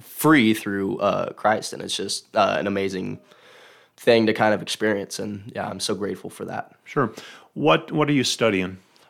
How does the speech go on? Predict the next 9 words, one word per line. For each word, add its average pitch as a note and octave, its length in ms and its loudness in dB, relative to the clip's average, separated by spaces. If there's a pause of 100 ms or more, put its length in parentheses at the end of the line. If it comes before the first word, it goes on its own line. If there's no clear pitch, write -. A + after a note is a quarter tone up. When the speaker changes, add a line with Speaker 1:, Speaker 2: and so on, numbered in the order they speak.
Speaker 1:
Um, C#3 580 8
I'm B2+ 260 6
double C#3 220 6
majoring D3 480 4
in A2+ 580 2
digital B2+ 300 6
media A#2 500 4
and G2+ 640 0 (160)
journalism. G#2 480 -4